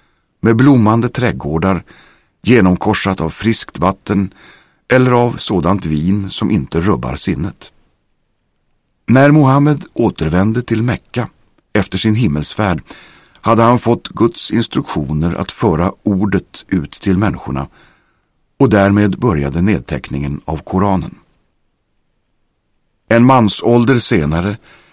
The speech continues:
svepte den nya tron och dess krigare som en stormvind upp från öknarna i Arabien, och ett nytt imperium skapades. Den umayyadiske kalifen, profetens efterföljare,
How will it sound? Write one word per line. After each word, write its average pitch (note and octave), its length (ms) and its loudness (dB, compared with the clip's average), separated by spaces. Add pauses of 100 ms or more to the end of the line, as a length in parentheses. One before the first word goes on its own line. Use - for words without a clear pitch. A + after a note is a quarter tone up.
(180)
svepte C3 640 0
den C3+ 160 2
nya B2 240 2
tron G#2 380 0
och G#2+ 80 0
dess F2+ 200 -2
krigare F2+ 540 0
som G2 160 -2
en G#2 100 2
stormvind G2 880 2
upp F#2+ 260 -2
från G2 380 0
öknarna F2 560 -2
i G2+ 140 0
Arabien, E2 560 -2 (680)
och E2 100 0
ett D2 100 -6
nytt F#2 520 0
imperium D2 920 -2
skapades. - 680 -8 (1400)
Den A#2+ 360 4 (120)
umayyadiske A#2+ 720 0
kalifen, G2 680 -2 (280)
profetens G2+ 640 -2
efterföljare, F#2 880 0